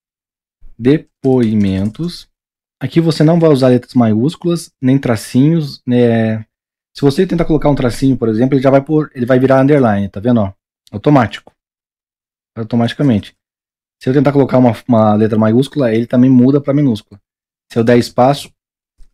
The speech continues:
deixa eu diminuir aqui. Ó. Eu dou espaço. Então ele já é bem, bem inteligente aqui, tá? É difícil você vai, vai ser difícil você conseguir alguma proeza de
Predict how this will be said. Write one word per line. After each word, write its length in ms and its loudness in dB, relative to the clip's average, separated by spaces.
deixa 120 -16
eu 100 -10
diminuir 400 -2
aqui. 220 -12
Ó. 240 -6
Eu 80 -2
dou 100 -2
espaço. 560 -6
Então 180 -2
ele 120 2
já 200 0
é 120 0
bem, 640 -2
bem 100 0
inteligente 580 2
aqui, 220 -10
tá? 220 -10
É 120 -8
difícil 280 -2
você 200 -2
vai, 160 -2
vai 200 -2
ser 120 -8
difícil 300 -6
você 200 -6
conseguir 280 -12
alguma 200 -2
proeza 400 0
de 240 -6